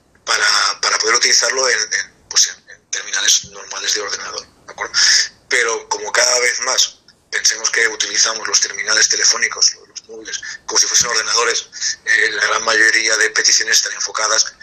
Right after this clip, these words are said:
a, a ese tipo de terminales. Sobre todo también por, por el tema de las comunicaciones de voz, porque un equipo está muy bien, ¿vale? Yo le puedo en un momento determinado, puedo intervenir, pues correos, etcétera, pero en cambio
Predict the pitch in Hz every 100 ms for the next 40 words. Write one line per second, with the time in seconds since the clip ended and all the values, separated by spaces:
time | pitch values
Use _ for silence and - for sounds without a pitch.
0 | - _ - 107 104 98 95 104 104 107
1 | 107 104 101 95 98 98 95 - - -
2 | 110 107 131 131 131 - 135 120 107 104
3 | - 120 127 - 107 104 - 110 117 -
4 | 110 - - - - - 110 110 104 113
5 | 117 123 127 - - 95 113 120 - -
6 | 110 98 - 101 101 98 95 95 101 101
7 | 101 104 - - - - 107 104 104 101
8 | 120 143 - - - - - - - 113
9 | 123 - - - - - 101 101 104 110